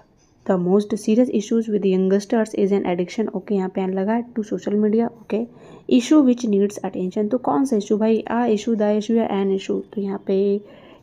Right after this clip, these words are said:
ये भी हमारा अधूरा अधूरा सें-, sentence है। अब हम चलते हैं चौथे में। One of the, the भी लगा, most serious issues with youngsters, okay, is an addiction to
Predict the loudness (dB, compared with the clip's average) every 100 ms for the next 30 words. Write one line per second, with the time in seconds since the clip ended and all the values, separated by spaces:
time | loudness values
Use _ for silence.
0 | 0 2 6 4 4 2 0 0 -2 -2
1 | 0 0 -2 0 0 -2 -4 -4 -4 -6
2 | -16 -8 -6 -4 -2 0 -2 -2 -2 -2
3 | -4 -6 -6 -8 -10 -10 -12 -14 _ _
4 | _ -20 -20 -20 -20 _ 4 4 6 2
5 | 0 -2 -2 -2 -2 0 0 2 0 0
6 | 2 2 0 -2 2 2 0 -4 0 2
7 | 2 0 0 2 2 0 0 0 0 0
8 | -4 -14 -12 -8 -4 -4 -4 -10 -20 -20
9 | _ 2 2 0 -4 -4 -4 -2 0 0
10 | 2